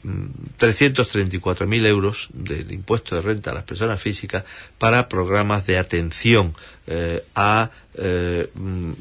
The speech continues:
asentamientos inmigrantes. Y también el Ministerio de Sanidad, Asuntos Sociales e Igualdad, a través de, de este volumen del I R P F, pues destina también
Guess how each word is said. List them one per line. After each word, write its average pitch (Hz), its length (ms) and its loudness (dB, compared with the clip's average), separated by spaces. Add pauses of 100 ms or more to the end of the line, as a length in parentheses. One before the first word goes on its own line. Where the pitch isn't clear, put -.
(240)
asentamientos 101 800 0 (120)
inmigrantes. 82 680 -4
Y 139 80 2
también 131 300 2
el 104 100 -2
Ministerio 98 440 0
de 82 80 -2
Sanidad, 87 460 -2 (240)
Asuntos 87 400 -8
Sociales 92 420 -2
e 92 60 0
Igualdad, 117 420 0 (260)
a 82 100 -10
través 80 340 -8
de, - 160 -14
de 80 80 -6
este - 160 -10
volumen 85 320 -4
del 82 120 -10
I 87 60 -4
R 92 200 -2
P 110 120 2
F, 110 240 0 (220)
pues 110 180 2
destina 98 380 -2
también 90 360 -4